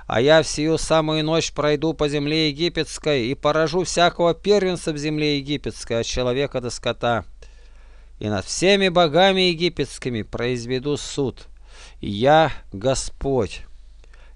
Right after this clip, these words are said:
И будет у вас кровь знамением на домах, где вы находитесь,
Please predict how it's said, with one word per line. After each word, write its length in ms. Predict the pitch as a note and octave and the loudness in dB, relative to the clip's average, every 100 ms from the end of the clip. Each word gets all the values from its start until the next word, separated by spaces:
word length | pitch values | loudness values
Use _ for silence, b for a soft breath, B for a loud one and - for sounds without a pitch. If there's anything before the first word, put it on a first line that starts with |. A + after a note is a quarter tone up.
| - | -10
И 120 | - | -8
будет 500 | E2+ C3+ C#3+ C#3 C3+ | -2 0 2 0 -2
у 60 | |
вас 300 | B2 D3+ - | 2 2 2
кровь 480 | - A#2 A#2 D#3+ C#3+ | -2 -4 2 4 2
знамением 920 | G2 G2 B2+ C#3 E3+ F#3 F3 E3+ D#3 | 0 -4 -2 0 0 2 2 0 0
на 120 | D#3 | -2
домах, 480 | D3 D3+ D#3+ D#3 A2 - | 0 2 4 2 2 -6
где 220 | E2 C3 | -4 -2
вы 120 | C3 | -2
находитесь, 720 | C3 A#2+ C3+ B2 A2 G#2+ - | -4 -4 -2 -2 -4 -6 -6